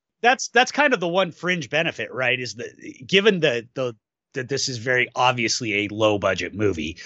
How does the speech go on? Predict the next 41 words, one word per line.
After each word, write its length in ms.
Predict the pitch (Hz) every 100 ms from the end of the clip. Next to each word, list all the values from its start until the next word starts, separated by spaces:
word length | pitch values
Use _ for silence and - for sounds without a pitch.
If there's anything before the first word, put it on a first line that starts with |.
| - - -
even 320 | 170 156 127
by 220 | 123 107
Hong 400 | - 151 135 131
Kong 300 | 104 95 90
standards, 680 | - 82 71 69 71 - - _ _ _ -
reusing 520 | 160 202 202 156 160
Suspiria, 580 | - 123 - 160 147 107
we 100 | 104
probably 280 | 135 160 147
got 260 | 127 98
better 340 | 139 139 127 107
quality 480 | - 131 120 117 92 90
music 460 | 117 117 98 85 - _ _ -
than 180 | 131 123
what 180 | 117 110
we 120 | 107
would 260 | 113 127
have 200 | 117 104
gotten 380 | 104 95 85 87
if 160 | 95 -
they 100 | 98
had 160 | 92
done 180 | 90 95
original 520 | 85 87 98 82 76
music. 500 | 82 92 78 - -
So 240 | - 131 107
there, 180 | 120 127
there 160 | 156
is 140 | 190 120
a 60 |
little 200 | 117 120
bit 140 | 110 92
of 80 |
a 60 | -
fringe 360 | - 127 95 -
benefit 460 | 101 82 - -
there 180 | 90 85
to, 220 | - 95 82
to 200 | 113 98
reusing 560 | 104 101 101 82 82
Suspiria. 720 | - 101 - 101 87 78 -